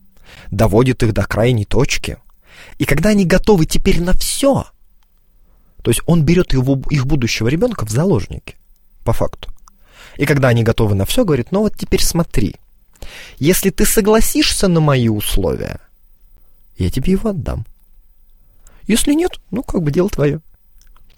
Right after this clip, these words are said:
Сколь ужасен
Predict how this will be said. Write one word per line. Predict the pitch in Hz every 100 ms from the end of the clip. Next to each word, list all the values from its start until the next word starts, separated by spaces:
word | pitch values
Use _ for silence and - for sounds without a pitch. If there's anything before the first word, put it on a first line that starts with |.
| _ _ - _ - - - - -
Сколь | - - 160 - -
ужасен | 147 120 123 120 - 82 65